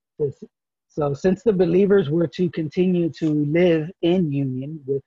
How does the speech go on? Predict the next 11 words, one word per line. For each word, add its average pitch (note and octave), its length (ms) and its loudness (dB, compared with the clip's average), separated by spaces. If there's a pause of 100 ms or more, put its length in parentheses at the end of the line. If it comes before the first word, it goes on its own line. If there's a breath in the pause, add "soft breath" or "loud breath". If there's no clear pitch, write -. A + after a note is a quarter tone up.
(100)
Christ, B2+ 380 -8
right, B2+ 240 -14
and B2+ 100 -14
to C#3 100 -8
work D3+ 340 0
out D3 280 -2 (400)
his C3+ 240 -4
lordship C#3 640 -2
in C3+ 160 -10
their D3 180 -6
lives, C3 360 -12